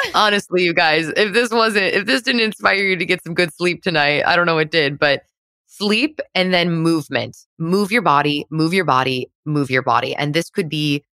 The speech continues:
Speaker 2: three fifteen-minute walks during the day, during your work day.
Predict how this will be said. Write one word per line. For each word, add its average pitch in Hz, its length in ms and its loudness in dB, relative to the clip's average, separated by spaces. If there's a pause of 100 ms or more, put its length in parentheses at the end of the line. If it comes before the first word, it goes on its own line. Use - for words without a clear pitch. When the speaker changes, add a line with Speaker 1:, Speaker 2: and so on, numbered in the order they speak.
(320)
Speaker 2:
three 185 260 -2
fifteen-minute 160 640 -4
walks 139 320 0
during 139 300 0
the 127 80 -2
day, 151 460 0
during 127 260 -4
your 127 120 -4
work 151 260 -2
day. 147 440 0